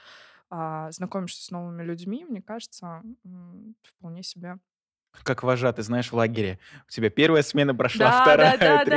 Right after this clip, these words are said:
Speaker 2: третья.
Speaker 1: да. Мы тоже вот такой вот вайб словили ностальгический, когда у нас вот, э, организатор виллы, что ли, нашей,
Speaker 2: Мгм.
Speaker 1: кто нам, а, сдавал вообще комнату, такой:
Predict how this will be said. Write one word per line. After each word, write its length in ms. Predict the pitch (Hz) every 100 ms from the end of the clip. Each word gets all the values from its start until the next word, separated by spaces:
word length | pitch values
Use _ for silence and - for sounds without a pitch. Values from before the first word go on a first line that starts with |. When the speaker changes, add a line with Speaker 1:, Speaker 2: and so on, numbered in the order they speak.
| 294
Speaker 2:
третья. 0 |
Speaker 1:
да. 460 | 254 294 294 247 196
Мы 140 | 254
тоже 300 | 202 302 302
вот 180 | 269 262
такой 260 | 277 277 277
вот 200 | 247 220
вайб 220 | 240 349
словили 440 | - 277 247 254 226
ностальгический, 840 | 214 208 214 202 294 - 262 233
когда 600 | 202 196 196 214 214 208 - _ _
у 80 | -
нас 340 | 208 202 208 -
вот, 140 | 180 _
э, 40 | 170
организатор 840 | 175 170 196 196 190 196 185 175
виллы, 340 | 170 226 262
что 260 | 208 - 175
ли, 100 | 170
нашей, 260 | 165 95 95
Speaker 2:
Мгм. 80 |
Speaker 1:
кто 180 | 104 170
нам, 240 | 170 160 165
а, 360 | - 160 165 170
сдавал 380 | - 170 165
вообще 280 | 165 165 -
комнату, 500 | - 208 254 220 -
такой: 320 | 175 175 180